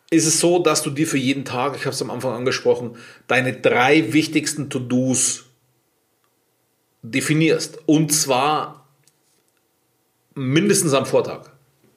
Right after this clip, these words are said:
Mindestens am Vortag. Nicht an dem gleichen Tag in der Früh, weil da bist du unter Umständen so, schon zugeballert. Mindestens am Vortag, wenn du deinen nächsten Tag planst, du solltest von Haus aus deine Tage immer am Vortag planen,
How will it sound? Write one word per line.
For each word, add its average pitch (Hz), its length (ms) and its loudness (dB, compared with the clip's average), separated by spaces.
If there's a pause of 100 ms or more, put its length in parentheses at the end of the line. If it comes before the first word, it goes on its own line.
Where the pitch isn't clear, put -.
(440)
Mindestens 151 540 2
am 143 120 2
Vortag. - 400 -4 (1080)
Nicht 165 360 2
an 151 120 0
dem 151 120 2
gleichen 143 320 2
Tag 127 260 0
in 131 100 0
der 117 80 2
Früh, 170 360 4
weil 135 160 6
da 127 60 4
bist 131 220 0
du 131 200 -2 (160)
unter 135 220 2
Umständen 147 320 0
so, 131 240 -4
schon 127 220 -2
zugeballert. 165 680 0 (2250)
Mindestens 151 480 2
am 131 100 2
Vortag, 175 320 4
wenn 156 100 4
du 147 80 4
deinen 143 220 4
nächsten 165 280 2
Tag 175 240 0
planst, 180 240 0
du 151 40 -4
solltest 139 280 2
von 127 160 -6
Haus 156 140 2
aus 170 140 2
deine 135 220 0
Tage 147 280 0
immer 139 140 0
am 120 100 -4
Vortag 156 300 0
planen, 139 340 0